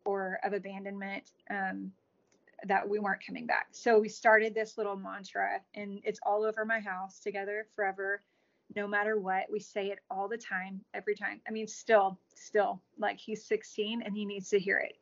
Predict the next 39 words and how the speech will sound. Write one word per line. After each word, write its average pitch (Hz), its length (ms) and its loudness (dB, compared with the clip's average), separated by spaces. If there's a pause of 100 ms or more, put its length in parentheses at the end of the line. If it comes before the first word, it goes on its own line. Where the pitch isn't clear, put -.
(140)
like, - 420 -2
"Together 196 380 0
forever, 190 400 2
no 190 140 -4
matter 190 240 -2
what." 202 180 0
My 202 140 -4
little 202 240 -2
guy 196 260 2
does 202 260 -6
too. - 260 -8 (640)
Um, 202 340 -2
all 269 180 6
of 202 80 -4
us 202 140 -4
do. 220 260 -2 (140)
We 247 160 -8
need 240 200 -6
to, 240 120 2
like, 214 180 2
recommit 226 460 -4
to 262 100 -8
that 233 300 0
every 240 220 -8
day 247 280 -2 (100)
<laughs> - 240 -16
to 349 120 -2
each 339 240 -2 (100)
other, 233 180 -2
you 220 120 -12
know? 233 220 -4 (580)
Um, 208 340 -8
we're 214 120 -4
in 220 200 -6
this 220 180 -12
thing 214 280 -8
together. 208 460 0
So, 220 340 2 (400)
um, 208 380 -2